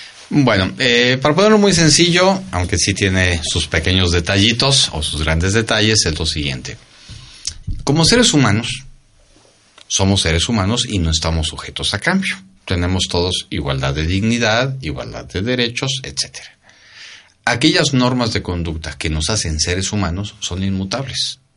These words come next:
porque el ser humano no cambia. Ahora bien, aquello que nos define como mexicanos,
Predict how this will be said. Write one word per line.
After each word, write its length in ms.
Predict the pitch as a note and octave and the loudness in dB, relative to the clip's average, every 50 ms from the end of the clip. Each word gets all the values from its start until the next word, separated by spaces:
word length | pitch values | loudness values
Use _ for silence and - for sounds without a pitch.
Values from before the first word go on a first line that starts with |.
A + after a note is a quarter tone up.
| _ _ | _ _
porque 220 | - E2+ D#2+ - | -6 -6 -4 -2
el 60 | - - | -2 -2
ser 160 | - F#2+ E2+ | -2 -2 -2
humano 260 | E2+ D#2+ D2 D2+ D2+ | -2 -4 -4 -4 -4
no 160 | D2+ D#2 D#2 | -4 -6 -4
cambia. 340 | - F#2 F#2+ E2+ - - - _ _ _ _ _ _ _ _ _ _ _ _ _ _ - - - - - - - - - | -2 -4 -4 -4 -6 -10 -14 _ _ _ _ _ _ _ _ _ _ _ _ _ _ -20 -20 -20 -20 -20 -20 -18 -8 -2
Ahora 260 | F2 F2+ F2 E2 D2+ | 0 2 2 2 2
bien, 220 | D2 C#2+ C#2 - - - - _ _ _ - - - - - - _ - | 0 -2 -4 -8 -12 -18 -20 _ _ _ -20 -20 -20 -20 -20 -12 _ -2
aquello 380 | G2 G2+ - - C#3+ D#3 E3+ - | -2 0 2 2 4 4 4 4
que 100 | - A2+ | 2 2
nos 160 | A2 G2+ F#2+ | 2 2 2
define 320 | G2 F#2 A2+ A2 A2+ G2+ | 2 2 2 0 0 0
como 220 | G#2 G#2+ G#2+ G#2+ G#2+ | 0 0 0 0 2
mexicanos, 800 | A2+ A2+ - C3+ B2+ - B2 G2+ E2+ D#2 D#2 - - - - | 0 0 0 0 0 0 0 0 0 -2 -4 -6 -8 -10 -12